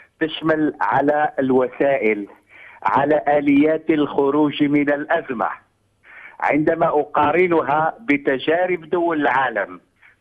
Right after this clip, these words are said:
فيما يخص العدالة الانتقالية،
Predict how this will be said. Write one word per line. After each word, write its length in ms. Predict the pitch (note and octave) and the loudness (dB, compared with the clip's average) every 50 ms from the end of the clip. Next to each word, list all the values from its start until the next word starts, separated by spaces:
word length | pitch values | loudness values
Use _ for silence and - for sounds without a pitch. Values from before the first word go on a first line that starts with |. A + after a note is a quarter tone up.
| - | -6
فيما 260 | - D#3 D#3 D#3 D#3+ | -4 -4 -2 -2 -2
يخص 500 | D3+ D3+ D3+ C#3+ - - E3+ E3 - - | -2 -2 -2 -4 -4 -6 -8 -6 -6 -4
العدالة 640 | D#3+ D3+ C#3 - B2+ C3+ - - D#3 D#3+ D#3 D#3 D#3 - | -4 -2 -2 -2 -2 -2 0 0 0 0 0 -2 -4 -2
الانتقالية، 960 | D3+ C#3 C#3 C3+ - C#3 C3 C3 - C3+ B2 - - A#2+ G#2 G2 F#2+ F#2+ E2+ - | -4 -4 -2 -2 -4 -4 -4 -4 -4 -6 -4 -4 -4 -4 -4 -4 -4 -4 -4 -6